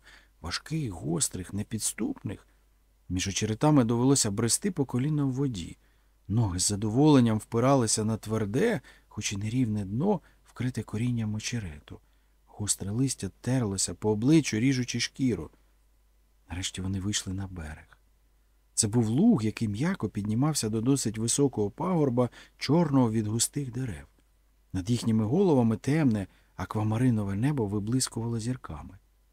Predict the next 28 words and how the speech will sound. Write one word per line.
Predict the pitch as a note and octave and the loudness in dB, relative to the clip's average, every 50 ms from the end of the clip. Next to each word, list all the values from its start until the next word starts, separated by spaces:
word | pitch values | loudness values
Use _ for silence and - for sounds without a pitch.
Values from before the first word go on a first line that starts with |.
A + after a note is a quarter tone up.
| _ _ _ _ _ _ F2 | _ _ _ _ _ _ -18
Люція | E2+ - - - A2+ A2 A2 | -16 -10 -8 -8 -6 -6 -8
озирнулася. | G#2+ G#2 G2 G#2 A2+ G#2 G2 F#2 F2 E2+ D#2+ D#2 D#2 - - - - - _ _ _ _ _ _ _ _ _ _ _ _ | -8 -10 -10 -10 -10 -8 -8 -10 -10 -10 -12 -10 -8 -8 -8 -8 -10 -18 _ _ _ _ _ _ _ _ _ _ _ _
Море | G2+ G#2+ A#2 A#2+ A#2 A2+ G#2+ | 0 4 4 4 6 4 4
білої | G#2 A2+ A#2+ A#2 A2+ A2 A2+ A2+ | 2 2 2 4 4 4 4 4
імли | A#2 A#2+ B2+ D3+ G3 A3+ G3+ | 4 4 4 4 2 2 2
огортало | D3+ C3+ B2 B2 B2 - - F#3 G3 F3+ D#3+ | 2 2 2 2 -2 -2 -2 -2 2 2 2
ці | - - C3+ | 2 2 2
страшні | B2 - - A#2 B2 A#2+ - - D#3 F#2 F#3 | 0 0 0 -2 -2 0 -2 -2 -2 -2 0
мочарі. | F3+ F3 D3+ - - E3+ D#3+ A#2+ F2 E2 - - - _ _ _ _ _ _ _ _ _ _ | 0 -2 -2 -4 -4 -4 -4 -4 -4 -6 -10 -14 -20 _ _ _ _ _ _ _ _ _ _
Вона | - F2+ | -8 -8
обтрусилася. | F2+ - _ - A2 G2+ - - A2 G2+ F2+ E2 D#2+ - - - A2 - _ _ _ _ - | -8 -8 _ -8 -4 -2 -2 -2 -2 -4 -6 -8 -8 -8 -8 -8 -10 -14 _ _ _ _ -18
Просто | - - - F#2+ F#2 | -16 -12 -10 -10 -8
не | F#2+ G2+ | -6 -6
могла | G#2 G#2+ G#2 A2+ C3 C3 G#2 | -6 -6 -4 -2 -2 -2 -2
повірити, | - G#2 A2 C3 F3+ F3 C#3+ - - G#2+ | -2 -2 0 2 4 4 2 2 0 -2
що | - - G#2+ | -4 -4 -4
щойно | - - - - E3+ G#3 A3+ G3 D#3 C3 | -4 -4 -2 0 2 2 4 4 2 2
пережила | - - B2 A2+ A2+ G#2 G#2 A2+ A2+ C3 D#3 D#3 | 2 0 -2 -2 -2 -4 -4 -4 -4 -4 -4 -4
це | - - D3 C#3 | -4 -4 -6 -6
пекло. | - _ - C3 F#2+ E2 - - - F2 F2+ G2+ - _ _ _ _ _ _ _ _ _ _ _ _ _ _ _ | -10 _ -10 -10 -8 -10 -12 -14 -14 -16 -16 -16 -20 _ _ _ _ _ _ _ _ _ _ _ _ _ _ _
Тепер | _ - - A2 G2+ G2 | _ -10 -8 -6 -6 -4
вони | G2+ G2+ G2+ | -4 -4 -4
йшли | G2 - - A#2+ B2+ B2 | -4 -2 0 2 2 2
разом | A2 A#2 B2 A2 G2 G2 F#2 | 2 2 0 0 -2 -2 -4
широкою, | F2+ - - G#2 A#2+ D#3+ F#3+ E3+ - - G2+ G2+ | -4 -4 -4 -2 0 2 0 0 0 -2 -2 0
добре | G2 C3 D3 C#3 C3 A#2+ | 2 2 2 2 2 0
протоптаною | G#2+ - A#2 A#2 - - D#3 - - C3+ C3 C3 C3 C3 B2+ | -2 -2 -4 -4 -2 -2 -6 -4 -2 0 2 4 4 4 2
стежкою. | - - - G2+ E2 D2+ - - - - E2+ | 0 -4 -6 -6 -6 -6 -8 -10 -12 -16 -18